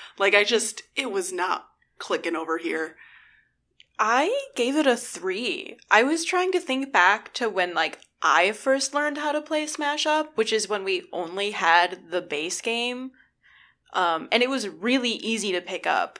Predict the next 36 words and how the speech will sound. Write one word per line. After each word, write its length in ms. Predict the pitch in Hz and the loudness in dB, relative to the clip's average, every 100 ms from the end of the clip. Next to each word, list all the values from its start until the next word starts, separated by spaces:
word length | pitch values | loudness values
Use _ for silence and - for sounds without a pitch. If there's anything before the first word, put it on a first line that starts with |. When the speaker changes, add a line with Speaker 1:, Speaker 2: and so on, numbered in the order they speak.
| _ | _
Speaker 2:
but 140 | 214 | 4
that's 220 | 220 220 - | 6 6 2
because 380 | 240 226 190 | -8 -6 -4
it 120 | 190 180 | -4 -2
was, 400 | 185 - - - _ _ | -4 -4 -12 -18 _ _
you 140 | 165 | -8
know, 320 | 151 151 160 _ | -6 -6 -10 _
simpler. 500 | - 247 240 220 165 | -2 -2 2 2 2
It 80 | 170 | 0
didn't 200 | 180 180 | -4 2
add 220 | 165 170 | 4 4
all 140 | 165 | 2
the 80 | 175 | 0
new 120 | 175 | -6
mechanics 500 | 175 180 247 220 160 | -8 -2 0 0 -2
like 160 | 165 - | -8 0
Madness 480 | 208 208 185 160 - | 4 4 2 -6 -8
and 80 | - | -2
Treasure. 640 | 226 220 196 131 139 165 _ - _ - - _ _ _ _ | 0 2 0 -4 -6 -10 _ -20 _ -20 -20 _ _ _ _
So 420 | - - - - - _ _ _ | -14 -10 -8 -10 -16 _ _ _
that's 280 | - 190 - | -6 -4 -6
why, 300 | - - - - | -12 -12 -12 -16
but 320 | - - - _ _ _ - | -12 -12 -14 _ _ _ -10
I 40 | |
would 120 | 185 185 | -10 -2
probably 560 | 226 208 202 185 - - | -2 -2 -6 -8 -10 -10
bring 180 | 165 | -6
that 200 | 160 - | -4 -6
down 280 | - - - | -4 -6 -6
to, 60 | - | -10
like, 220 | - - | -10 -10
a 60 | - | -10
one 280 | - - - | -6 -6 -6
and 140 | - | -10
a 40 | 185 | -12
half. 720 | - - - - - - | -10 -8 -8 -8 -14 -20